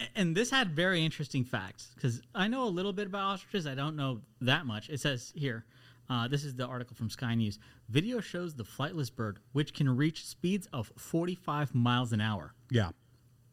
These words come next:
Speaker 1: Forty-five.
Speaker 2: Right.
Speaker 1: Like, the thing can do, like,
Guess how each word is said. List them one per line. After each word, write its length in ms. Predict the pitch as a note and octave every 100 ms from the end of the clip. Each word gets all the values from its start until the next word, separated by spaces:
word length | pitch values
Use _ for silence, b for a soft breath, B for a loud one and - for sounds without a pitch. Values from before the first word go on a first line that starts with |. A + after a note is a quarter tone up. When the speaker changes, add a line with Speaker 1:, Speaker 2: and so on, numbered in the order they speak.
| - _ _ _ _ - _ _ _
Speaker 1:
Forty-five. 1000 | - - C4 C#4 B3 - B3 A#3 B3 C3 - -
Speaker 2:
Right. 280 | C3+ F3+ G#3
Speaker 1:
Like, 200 | G#3 -
the 100 | G#3
thing 260 | A3+ C4+
can 160 | B3+ A#3
do, 160 | G#3 G3+
like, 220 | F3+